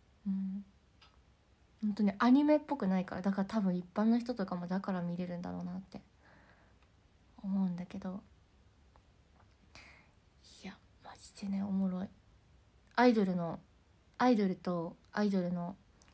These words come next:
ファンの人とか出てくるんだけど、アイドルのファンの人は宝くじで十億円当てるんよ。<laughs> で、それを全部推しに貢ぐって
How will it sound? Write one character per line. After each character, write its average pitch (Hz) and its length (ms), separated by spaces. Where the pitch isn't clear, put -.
フ - 120
ァ 208 80
ン 185 80
の 170 80
人 196 160
と - 100
か 175 120
出 180 100
て 196 100
く - 120
る 175 60
ん - 20
だ 170 60
け 180 100
ど、 175 100
ア 233 140
イ 226 40
ド 202 100
ル 175 60
の 170 120
フ 208 100
ァ 190 60
ン 185 80
の 185 80
人 190 160
は 180 100
宝 220 380
く 214 80
じ 185 100
で 156 140
十 190 200
億 190 220
円 185 80
当 185 80
て 196 100
る 185 120
ん 170 80
よ。 185 100
<laughs> - 580
で、 202 80
そ 233 140
れ 233 120
を 226 60
全 240 180
部 185 80
推 196 100
し 214 160
に 208 120
貢 208 280
ぐ 196 60
っ 196 40
て - 140